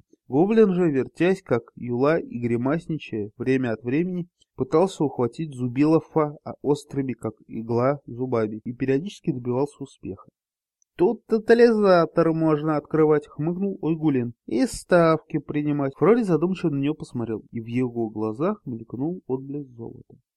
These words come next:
Похоже, наш при-, предприимчивый гном всерьез задумался над, казалось бы, шуткой Ойгулина.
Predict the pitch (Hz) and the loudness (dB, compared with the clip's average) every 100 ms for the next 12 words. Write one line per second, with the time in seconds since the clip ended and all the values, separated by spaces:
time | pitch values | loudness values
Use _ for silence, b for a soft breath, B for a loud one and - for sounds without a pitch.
0 | - 123 - 254 214 170 185 208 - 143 | -4 -2 0 2 4 4 2 -2 -6 -6
1 | 131 113 - - 135 151 - 117 110 120 | -6 -8 -8 -2 0 0 -4 -6 -4 -4
2 | 170 190 - 117 135 185 135 120 120 117 | -4 -4 -6 -4 -2 -2 0 -2 -2 -4
3 | 110 - - 107 107 _ _ 113 107 165 | -6 -8 -14 -14 -16 _ _ -4 2 2
4 | 190 147 117 110 - 139 - 123 123 120 | 0 -4 -6 -6 -6 -8 -6 -6 -4 -6
5 | 117 104 98 | -6 -6 -8